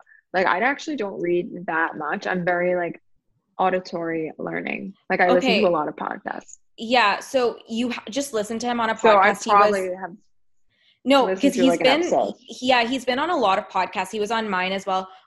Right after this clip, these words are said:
Speaker 2: Oh my God, he's incredible. Like, I can't say enough good things about him. Um, and his book as well, like, I listened to it and it was life-changing,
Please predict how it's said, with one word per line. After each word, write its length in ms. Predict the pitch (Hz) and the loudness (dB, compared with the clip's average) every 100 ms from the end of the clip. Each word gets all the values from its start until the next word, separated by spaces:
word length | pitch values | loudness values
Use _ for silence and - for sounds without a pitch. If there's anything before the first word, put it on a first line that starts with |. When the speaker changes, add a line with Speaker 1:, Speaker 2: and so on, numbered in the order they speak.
| - | -6
Speaker 2:
Oh 100 | 233 | -2
my 140 | 233 | 0
God, 280 | 214 190 135 - | 2 2 0 -6
he's 220 | - 233 262 | -8 -6 -4
incredible. 600 | 285 302 - 190 190 175 | -4 -4 -2 -2 -2 -2
Like, 160 | 185 | -2
I 80 | 190 | -2
can't 420 | 202 - 226 214 214 | -4 -4 -2 -2 -4
say 320 | - 208 196 | -4 -2 0
enough 600 | 208 202 170 180 202 - _ _ _ | -2 -2 -2 -2 -6 -16 _ _ _
good 200 | 208 208 | -6 -4
things 280 | 185 170 185 | -6 -6 -6
about 260 | 214 208 208 | 0 0 0
him. 440 | 240 247 269 262 - _ _ - | 0 0 -2 -6 -12 _ _ 0
Um, 640 | 214 208 196 190 185 180 123 _ _ _ - | 2 4 4 2 -2 -8 -12 _ _ _ -4
and 140 | 220 | -2
his 240 | 233 226 190 | -2 -4 -2
book 300 | 208 208 220 | 0 0 0
as 180 | 214 - | -4 0
well, 160 | 196 | 2
like, 160 | 196 190 | 2 2
I 120 | 190 | 0
listened 400 | 185 180 202 196 | -2 -4 -6 -8
to 140 | 220 208 | -6 -6
it 80 | |
and 100 | 196 | -6
it 80 | 180 | -8
was 320 | - 180 175 - _ _ _ _ | -8 -8 -10 -16 _ _ _ _
life-changing, 1080 | 190 196 180 - - 175 107 - 131 90 | -6 -4 -4 -8 -18 -18 -18 -14 -14 -14